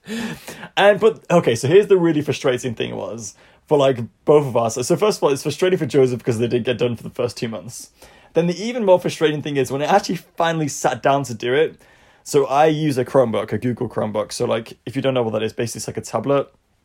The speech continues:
but, like, with a keyboard attached to it. So you get, like, it's, you can't just, like, download software like you can on a laptop. You gotta download apps.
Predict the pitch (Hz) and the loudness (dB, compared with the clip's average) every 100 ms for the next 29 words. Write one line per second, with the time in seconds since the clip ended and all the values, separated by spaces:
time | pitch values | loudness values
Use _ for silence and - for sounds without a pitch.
0 | _ _ _ _ 170 127 110 - 110 - | _ _ _ _ -4 -2 -2 -6 -8 -6
1 | 117 104 107 113 - - - 107 - - | -6 -4 -4 -4 -6 -8 -8 -8 -8 -12
2 | - - - 131 131 - 123 120 - 127 | -20 -16 -6 -2 -2 0 0 0 -4 -12
3 | 127 113 156 156 - _ _ _ - 123 | -10 -6 -2 -2 -4 _ _ _ -12 -6
4 | 131 110 120 120 120 117 - 113 123 120 | -6 0 2 2 2 -2 -4 -4 -2 -2
5 | 110 107 110 110 113 - 117 110 113 117 | -4 -8 -6 -6 -4 -6 -6 -4 -4 -4
6 | 110 104 - - - - - | -4 -6 -6 -8 -8 -14 -16